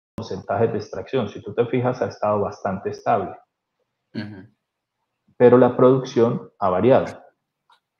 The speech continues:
Speaker 1: Entonces, un análisis correlacionado te puede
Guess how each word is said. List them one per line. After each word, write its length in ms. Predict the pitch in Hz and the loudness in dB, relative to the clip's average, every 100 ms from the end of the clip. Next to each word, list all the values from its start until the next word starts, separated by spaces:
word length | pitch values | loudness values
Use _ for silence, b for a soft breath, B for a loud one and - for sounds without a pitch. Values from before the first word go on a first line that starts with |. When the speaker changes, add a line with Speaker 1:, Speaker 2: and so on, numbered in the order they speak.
| _ - | _ -10
Speaker 1:
Entonces, 440 | 104 113 117 131 | -4 0 0 0
un 140 | 143 143 | 0 2
análisis 480 | 143 143 143 139 | 2 2 2 -2
correlacionado 720 | - 127 113 104 107 104 104 127 | -2 0 2 0 -2 -2 -2 -2
te 120 | 135 | -6
puede 600 | - 110 104 123 135 - | -2 2 2 0 -2 -16